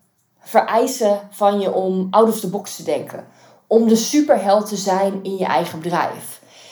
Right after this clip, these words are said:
En stel jezelf eens de vraag, "Wat zou ik doen als ik echt zou moeten? Als ongeveer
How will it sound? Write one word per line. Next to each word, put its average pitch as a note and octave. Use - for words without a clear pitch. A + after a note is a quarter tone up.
En A3+
stel C4+
jezelf A#3
eens G3
de F#3+
vraag, A3
"Wat G#3+
zou C4
ik F3+
doen B3
als C4
ik -
echt -
zou A#3+
moeten? A3
Als A3
ongeveer A3